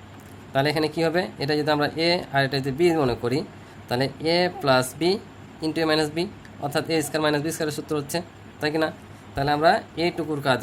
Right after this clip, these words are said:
আগে করব। তাহলে এটা এ, এটা বি, তাহলে এ প্লাস বি into এ মাইনাস বি, তাহলে এ স্কয়ারের উপর স্কয়ার দেবো, কারণ এখানে কি আছে? আগে থেকে স্কয়ার আছে, তাহলে এ স্কয়ারের উপর স্কয়ার মাইনাস বি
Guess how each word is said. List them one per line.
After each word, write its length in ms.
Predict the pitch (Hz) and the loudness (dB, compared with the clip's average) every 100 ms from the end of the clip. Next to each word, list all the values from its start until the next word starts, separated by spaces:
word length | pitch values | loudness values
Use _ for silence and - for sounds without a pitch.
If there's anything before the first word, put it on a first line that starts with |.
| 117 | 2
আগে 120 | 113 110 | 0 -2
করব। 180 | 120 127 175 - - - - - | -2 2 2 2 -6 -18 -18 -4
তাহলে 180 | 127 123 135 | -2 0 0
এটা 140 | 131 131 135 165 | 0 0 2 2
এ, 40 | 185 - | 2 0
এটা 140 | 135 131 120 | -2 -2 -2
বি, 100 | 120 - - - - | -4 -4 -12 -20 -6
তাহলে 160 | 117 135 | -2 0
এ 20 | 139 | 2
প্লাস 160 | 139 131 | 0 2
বি 80 | 175 180 | 2 2
into 140 | 131 123 | 2 0
এ 20 | 120 | 2
মাইনাস 220 | 131 151 135 | 0 0 0
বি, 100 | 120 - - - - | -2 -4 -14 -20 -6
তাহলে 200 | 123 135 147 143 | 0 0 -2 -2
এ 20 | 143 139 | 0 0
স্কয়ারের 220 | 143 135 | 0 -2
উপর 100 | 139 160 147 | 0 -2 -4
স্কয়ার 160 | - 113 | -4 -4
দেবো, 120 | 110 113 | -4 -2
কারণ 140 | 123 135 | 0 0
এখানে 180 | 135 143 | 0 -4
কি 60 | 139 147 | -2 -2
আছে? 160 | 139 110 - - - - 151 | -2 -6 -8 -18 -18 -6 -2
আগে 120 | 147 | -2
থেকে 140 | 143 131 | 0 -2
স্কয়ার 180 | - 113 101 | 0 -2 -2
আছে, 140 | 95 95 - - - | -6 -10 -14 -18 -4
তাহলে 180 | 123 131 120 | -2 0 0
এ 20 | 151 156 | 0 0
স্কয়ারের 220 | 139 143 131 | -2 -4 -2
উপর 80 | 127 135 | -2 -2
স্কয়ার 220 | - 165 208 - - - - - | 0 0 0 -6 -20 -20 -18 -4
মাইনাস 320 | 123 127 160 170 - - | 0 2 2 0 -8 -12
বি 100 | 123 | -4